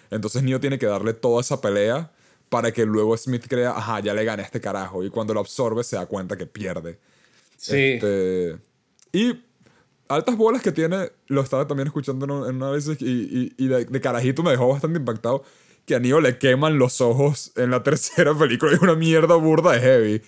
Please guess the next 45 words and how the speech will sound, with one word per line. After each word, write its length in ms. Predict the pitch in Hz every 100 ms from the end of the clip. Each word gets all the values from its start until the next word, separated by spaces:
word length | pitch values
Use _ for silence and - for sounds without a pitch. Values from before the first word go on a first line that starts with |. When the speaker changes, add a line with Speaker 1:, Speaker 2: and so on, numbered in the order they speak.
| -
Speaker 2:
Sí. 280 | - 151 139
Speaker 1:
Normalmente 360 | 147 160 170
cuando, 440 | 202 196 156 131 -
cuando 220 | 160 143
un 80 | 143
protagonista 840 | 139 151 170 127 127 127 151 156 -
o 80 | 127
un 100 | 123
personaje 500 | 139 139 113 120 135
principal 500 | 131 143 131 113 110
tiene 200 | 127 135
alguna 320 | 135 131 135
cicatriz 520 | - 143 117 107 107 127
o 120 | 123
algo, 180 | 127 131
es 60 |
algo 240 | 143 139 131
cool. 320 | 127 82 73 _ _ -
Pierde 260 | 131 131
un 120 | 147
brazo 300 | 143 143 135
y 20 | 139
tiene 160 | 139
un 100 | 135
brazo 280 | 127 127 139
robot. 480 | - 104 101 - _ _
Speaker 2:
Sí. 140 | -
Speaker 1:
En 260 | 135 117 117
el 80 | 120
anime 260 | 123 139 127
tiene 140 | 123
una 100 | 127
cicatriz 440 | 143 117 104 110
cool. 280 | - 123 98
Aquí 140 | 107 123
es 60 |
como, 300 | 156 135 113 - _ _ _ -
"No, 200 | 143 160
marico, 300 | 139 127 123
le 120 | 113
quemaron 380 | 131 120 127 143
los 180 | 127 139
ojos". 340 | 117 101 123
<laughs> 20 |
Y 100 | 160